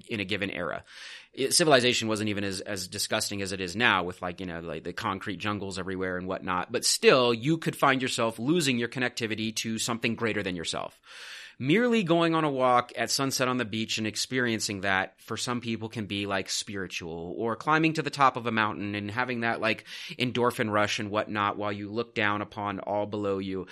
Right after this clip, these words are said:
Like, those are, those are feelings, and those feelings can be interpreted in different ways. What do you think of this? Like, getting back to, basically what I'm saying is,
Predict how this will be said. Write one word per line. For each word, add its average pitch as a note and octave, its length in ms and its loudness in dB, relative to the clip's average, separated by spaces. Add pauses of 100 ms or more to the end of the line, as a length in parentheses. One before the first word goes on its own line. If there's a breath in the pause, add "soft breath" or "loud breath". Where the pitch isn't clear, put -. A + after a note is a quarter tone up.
(280 loud breath)
Like, C3+ 240 2
those A#3 260 8
are, G#3+ 240 4
those F#3+ 220 4
are A3+ 100 2
feelings, G#2 640 2
and B2+ 180 -2
those F3 220 2
feelings F#3+ 320 0
can D3+ 160 -2
be C#3+ 120 0
interpreted D3+ 600 -4
in F#3+ 140 -8
different D#3 300 -4
ways. G#2+ 300 -4
What E3+ 100 0
do A#3+ 40 2
you C4 80 0
think B3+ 180 -2
of B2+ 100 -2
this? G#2+ 180 -4
Like, A2 160 -2
getting F3+ 260 2
back D3+ 300 4
to, C#3 280 -2 (140)
basically C4 320 6
what G3+ 60 6
I'm E3+ 80 4
saying E3+ 260 4
is, C3+ 160 0